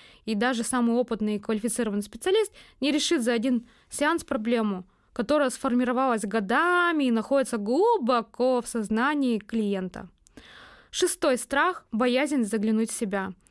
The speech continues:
Да, часто тоже причина в страх встретиться с собственным «я». И он продиктован защитным механизмом психики, который пытается оградить сознание от негатива.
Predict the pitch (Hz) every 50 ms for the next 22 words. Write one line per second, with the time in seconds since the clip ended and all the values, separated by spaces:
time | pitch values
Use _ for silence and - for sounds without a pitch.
0 | - - - - _ - 226 302 359 415 453 453 427 - _ _ _ - - 320
1 | 311 302 - - 269 220 277 285 233 254 - 233 254 - - - 330 381 453 427
2 | 381 311 262 - - _ _ _ _ - - - - - 254 302 339 - - -
3 | - 285 302 302 - - - 233 - - 240 226 - - - 233 240 233 220 226
4 | 214 196 180 - - - - - - 320 403 480 480 - 415 370 294 339 - -
5 | 381 381 370 339 269 262 294 - - 330 247 277 254 247 247 240 262 254 269 285
6 | 226 240 233 220 208 202 - - - - 392 403 - 311 214 - 233 - 240 233
7 | 233 - - 381 381 349 339 240 226 277 - - 294 294 285 269 220 - - 240
8 | 214 196 - - - - - 226 226 214 247 254 226 277 269 - - 233 208 233
9 | 247 262 269 254 240 220 - - - 226 - 233 233 220 262 247 254 - 269 226
10 | 196 196 -